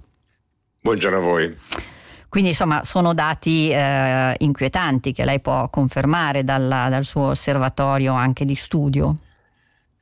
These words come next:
Speaker 1: Ma sì, sono dati che non solo io, ma credo tutti noi possiamo confermare.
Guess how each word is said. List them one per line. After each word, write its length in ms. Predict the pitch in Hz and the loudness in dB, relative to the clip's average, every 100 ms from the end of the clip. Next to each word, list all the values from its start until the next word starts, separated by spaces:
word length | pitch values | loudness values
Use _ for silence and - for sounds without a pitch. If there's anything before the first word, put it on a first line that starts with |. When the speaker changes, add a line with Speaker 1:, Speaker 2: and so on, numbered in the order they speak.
| - - | -12 -8
Speaker 1:
Ma 140 | - - - | -4 -4 -2
sì, 200 | - 101 | -2 0
sono 280 | 101 95 | 0 2
dati 640 | 90 95 98 - 104 101 98 | 2 0 0 -2 -2 -2 -2
che 440 | - 98 90 87 | -2 0 2 2
non 260 | 87 95 92 | 0 0 -2
solo 300 | - 151 110 | 0 2 2
io, 200 | 104 95 | 0 -2
ma 120 | 87 | -2
credo 280 | - 92 90 | -2 -2 -2
tutti 260 | - 87 90 | -4 -4 0
noi 240 | 113 107 | 0 0
possiamo 1160 | - - - 80 76 76 76 73 73 73 73 69 | -2 -4 -2 0 0 0 0 0 0 0 -2 -4
confermare. 840 | - 76 - 80 80 78 67 65 | -6 -6 -4 -2 0 -2 -2 -4